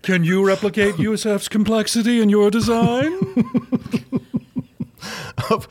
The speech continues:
Speaker 2: of course, the blast immediately was detected, and Iraqi authorities were alerted to the camp's location. And, uh, that's where they discovered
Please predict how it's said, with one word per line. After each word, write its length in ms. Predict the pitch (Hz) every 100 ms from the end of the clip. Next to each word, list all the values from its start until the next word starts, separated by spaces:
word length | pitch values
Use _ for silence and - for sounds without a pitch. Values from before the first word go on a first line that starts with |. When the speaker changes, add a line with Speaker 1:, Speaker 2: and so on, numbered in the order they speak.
| - - -
Speaker 2:
of 200 | 170 -
course, 340 | - 233 226
the 120 | 165
blast 440 | 135 143 147 139 143
immediately 720 | 123 131 180 185 147 113 107
was 240 | 95 85
detected, 680 | 92 92 - 139 - 82 80 - - -
and 120 | 120 123
Iraqi 480 | 123 160 196 147
authorities 580 | 139 - 139 123 110 98
were 200 | 113 120
alerted 600 | 113 147 143 151 117 95 - - - - _
to 220 | - 135
the 100 | 127
camp's 400 | 120 123 110 110
location. 720 | 117 131 135 196 233 233 92 - _ _
And, 580 | - 120 127 127 127 110
uh, 220 | 123 120
that's 300 | 120 196 -
where 160 | 185 185
they 120 | 160
discovered 680 | 139 - 151 143 135 131 101